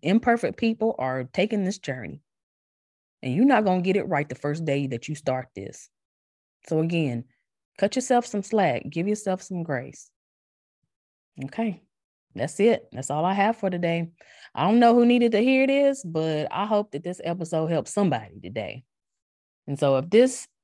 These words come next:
if something in this episode strikes you and resonates with you, then I invite you to take a closer look at my empowerment private coaching program and book a clarity call with me to see if private coaching will be the right next step for you. You never know.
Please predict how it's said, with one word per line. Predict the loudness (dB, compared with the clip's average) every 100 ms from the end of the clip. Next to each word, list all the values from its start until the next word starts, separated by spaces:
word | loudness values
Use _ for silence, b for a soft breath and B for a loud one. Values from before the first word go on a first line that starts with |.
| _ _ _ _ -4
if | -4
something | 2 2 2 0
in | 2 0
this | -2 0
episode | -2 -2 0 0 0
strikes | -4 -2 -2 -4
you | -6 -4
and | -4 -4 -4
resonates | -4 -4 -4 -6 -6
with | -8 -6
you, | -2 -2
then | 0 -2
I | 0 0
invite | 0 0 0
you | -2
to | -6
take | -4 -6
a | -8 -2
closer | 0 0 0
look | 2 2 0 -4
at | -2
my | -2 -4 -4
empowerment | -2 0 0 0 -4
private | -4 -4 -4
coaching | -4 -4 -4 -6
program | -4 -4 -2 0 0 -4 B B
and | -4 -2
book | 0
a | -2
clarity | 0 2 2 -2
call | -4 -4 -2
with | -4
me | -6 -6
to | -6
see | -2 -2
if | -2
private | -2 -2 -2
coaching | -2 -4 -2
will | -6 -4
be | -2
the | 0
right | 0 0
next | -2 -8
step | -4 -4 -4 -6
for |
you. | -8 -6 -8 -12 b b -2
You | 2
never | 2 2
know. | 0 -2 -4